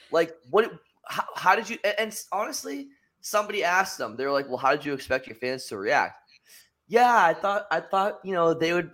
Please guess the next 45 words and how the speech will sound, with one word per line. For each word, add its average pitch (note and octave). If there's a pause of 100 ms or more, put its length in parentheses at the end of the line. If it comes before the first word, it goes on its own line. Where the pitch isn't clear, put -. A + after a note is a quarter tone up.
I D3+
thought F3+
they F3+
would F3
be, E3+
um, D#3
all D#3+
about D#3+
second D#3+
chances, F3
except E3+
for A2+
maybe A2+
a -
couple B2+
people." -
That's C#3+
why A#3
they're G3+
so D#3
dumb. A2+
Like, A#2
Cam G#3+
and A#3+
Don, B2+ (1500)
like, D#3+ (440)
they, F#3 (400)
in F3
their F3
own A3+
rights, C3+
they A#2
were, A2 (500)
Cam A3
was F3+
a D#3
phenomenal B2
hockey F#2
player, D#2 (100)
and A#2+
Don C#3+
was D3
a B2
really A#2+
good G2